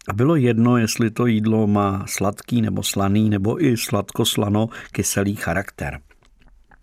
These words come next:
Tak třeba takové štracholce, nebo také někde je to štrej, jako by se to německy psalo, tak je to Streichholz, tak, eh, tak, eh,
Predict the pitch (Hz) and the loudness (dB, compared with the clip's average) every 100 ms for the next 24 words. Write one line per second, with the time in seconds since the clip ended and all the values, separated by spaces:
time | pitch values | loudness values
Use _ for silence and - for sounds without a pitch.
0 | - 92 - - 123 156 151 - - - | -8 -8 -8 -4 0 0 -2 -8 -18 -10
1 | - - 151 123 - - 92 - 92 90 | -6 -2 0 -2 -4 -4 -4 -4 -4 -4
2 | - 95 85 - - _ _ 107 98 95 | -4 -4 -4 -8 -12 _ _ -2 -2 -2
3 | 95 - 101 98 95 101 107 - - - | -6 -4 -2 0 0 0 -2 -4 -14 -12
4 | - 110 107 107 113 - - - 104 107 | -4 0 0 0 -2 -2 -4 -4 -2 0
5 | 110 - 107 - 110 113 110 110 113 - | 0 -2 -4 -2 -4 -2 0 0 -2 -6
6 | 107 117 117 104 107 - 120 - 113 107 | -6 -4 0 2 0 -2 -6 -2 -2 0
7 | 98 98 104 - - 101 98 110 - - | 0 -2 -2 -4 -4 -2 -2 -2 -4 -14
8 | - - 110 110 131 - - - - - | -20 -6 0 2 0 -6 -12 -14 -18 -18
9 | - - - - 104 - 113 101 101 - | -20 -20 -6 -4 -2 -2 0 0 0 -4
10 | 98 - - 110 | -8 -8 -4 -4